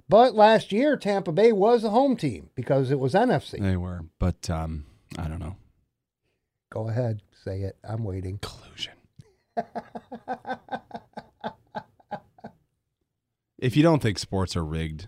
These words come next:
Speaker 2: in some type of way or fashion, you're not living in reality. I'm not saying they're rigged like the W W E where the outcome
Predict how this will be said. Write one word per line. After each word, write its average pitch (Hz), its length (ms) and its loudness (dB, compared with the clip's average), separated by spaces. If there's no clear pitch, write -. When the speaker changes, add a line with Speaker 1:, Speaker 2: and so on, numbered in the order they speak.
Speaker 2:
in 80 200 -8
some 82 240 -8
type 80 220 -8
of 76 120 -10
way 76 160 -6
or 73 100 -8
fashion, 73 560 -12
you're 78 100 -12
not 73 180 -10
living 71 240 -10
in 69 120 -10
reality. 62 460 -18
I'm 120 160 2
not 117 200 0
saying 101 300 0
they're 87 160 -2
rigged 82 280 -4
like 82 180 -6
the 82 100 -8
W 80 320 -4
W 76 340 -6
E 76 220 -6
where 73 400 -8
the 78 320 -10
outcome 92 680 -4